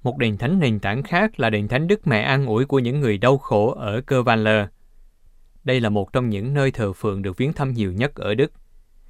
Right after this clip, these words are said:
Đó là một đền thánh được xây dựng xung quanh một nhà nguyện, nơi hai người lính vào năm một nghìn sáu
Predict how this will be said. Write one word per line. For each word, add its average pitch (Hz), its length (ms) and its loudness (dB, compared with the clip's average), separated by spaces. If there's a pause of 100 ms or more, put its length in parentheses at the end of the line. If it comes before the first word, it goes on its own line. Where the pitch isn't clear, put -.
(220)
Đó 165 100 -4
là 175 100 0
một 113 220 -2
đền 107 200 0
thánh 151 200 -2
được 131 140 0
xây 151 220 0
dựng 107 180 -2
xung 135 260 0
quanh 139 160 4
một 117 220 0
nhà 104 120 0
nguyện, 101 360 -2 (420)
nơi 123 200 0
hai 131 180 -2
người 104 240 0
lính 117 340 0
vào 110 160 0
năm 147 120 0
một 123 180 -2
nghìn 98 200 -4
sáu 139 220 -2